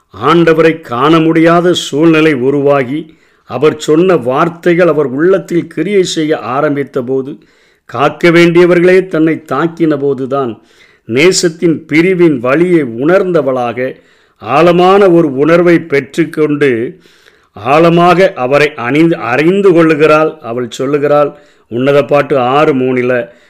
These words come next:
"நான் என் நேசருடையவள், என் நேசர் என்னுடையவர்." ஏழாம் அதிகாரம் பத்தாம் வசனத்துல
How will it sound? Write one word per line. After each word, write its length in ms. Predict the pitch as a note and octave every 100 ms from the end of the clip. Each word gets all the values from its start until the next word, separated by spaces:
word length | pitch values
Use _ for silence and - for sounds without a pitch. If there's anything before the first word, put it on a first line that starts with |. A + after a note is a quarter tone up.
| _
"நான் 300 | G#2+ A#2 B2+
என் 260 | A#2 A2 G#2
நேசருடையவள், 1120 | B2+ D#3+ - E3 D#3 D3+ D3+ D3 D3 D3 -
என் 220 | A2 G#2+
நேசர் 440 | G#2+ C3+ B2+ C3 A2+
என்னுடையவர்." 680 | G#2+ A#2 A#2 G#2 G2 G2 _ _ _ _ _ _ -
ஏழாம் 380 | B2+ F3+ F3+ F3
அதிகாரம் 400 | E3+ E3+ F3 E3
பத்தாம் 380 | - - E3+
வசனத்துல 500 | E3 D#3+ D#3+ E3 E3